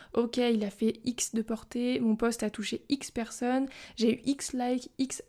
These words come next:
enregistrements, c'est un peu moins que le post précédent, mais bon, machin, et cetera. » Cette pensée-là,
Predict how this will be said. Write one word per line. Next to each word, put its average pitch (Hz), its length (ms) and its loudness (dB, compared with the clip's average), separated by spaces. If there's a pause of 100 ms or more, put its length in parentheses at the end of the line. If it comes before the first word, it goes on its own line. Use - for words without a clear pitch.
enregistrements, 233 760 2
c'est - 200 -4
un 233 80 2
peu 247 120 4
moins 240 180 4
que - 60 -4
le 226 80 2
post 226 240 -2
précédent, 226 560 0 (340)
mais 208 140 4
bon, 220 200 4
machin, 220 400 2
et 220 80 2
cetera. » - 360 -8 (1080)
Cette 240 360 2
pensée-là, 269 840 10